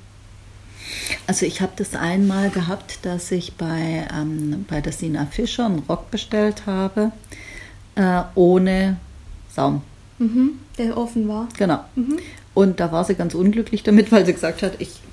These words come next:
Speaker 1: bin, ich liefer dir doch nicht ein, ein halbfertiges
Speaker 2: Ja.
Speaker 1: Produkt, ja. Und da hab ich gesagt, du, ähm, das, der Zeitplan ist so kritisch,
Speaker 2: Ja.
Speaker 1: äh, und wir wissen auch noch nicht, welche Schuhe und irgendwas.
Speaker 2: Mhm.
Speaker 1: Und, ähm, mir ist lieber, das Kleid kommt schneller und die Schneiderin muss den Saum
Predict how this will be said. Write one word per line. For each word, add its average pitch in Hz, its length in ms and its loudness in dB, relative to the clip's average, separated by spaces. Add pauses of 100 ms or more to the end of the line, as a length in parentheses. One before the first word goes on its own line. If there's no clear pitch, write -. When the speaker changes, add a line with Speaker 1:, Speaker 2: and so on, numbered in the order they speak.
Speaker 1:
bin, 185 280 -4
ich - 180 -6
liefer 214 240 4
dir 202 160 4
doch 185 140 2
nicht 185 240 0
ein, 175 280 -2
ein 190 80 0
halbfertiges 170 520 2
Speaker 2:
Ja. 240 240 4
Speaker 1:
Produkt, - 280 2
ja. 175 240 -2 (320)
Und 196 80 0
da 190 60 4
hab 190 60 4
ich 190 60 0
gesagt, 180 260 -4
du, 262 220 4 (300)
ähm, 190 380 0 (120)
das, - 300 0 (580)
der 180 180 2
Zeitplan 202 520 0
ist - 240 0
so 269 180 2
kritisch, 220 800 -2
Speaker 2:
Ja. 233 260 0 (280)
Speaker 1:
äh, - 20 -4
und 190 220 2
wir 180 120 2
wissen 202 220 0
auch 190 140 0
noch 190 120 4
nicht, 190 180 2
welche 170 280 0
Schuhe 240 320 2
und 190 160 -2
irgendwas. 185 540 0
Speaker 2:
Mhm. 277 320 4 (140)
Speaker 1:
Und, 190 380 6 (100)
ähm, 185 440 2
mir 185 200 0
ist - 160 -6
lieber, 220 200 2
das 196 220 -2
Kleid 175 320 -2
kommt 147 220 -2
schneller 202 440 2
und 180 160 0
die 185 80 2
Schneiderin 180 440 0
muss 180 180 -2
den 175 180 -2
Saum 156 380 -2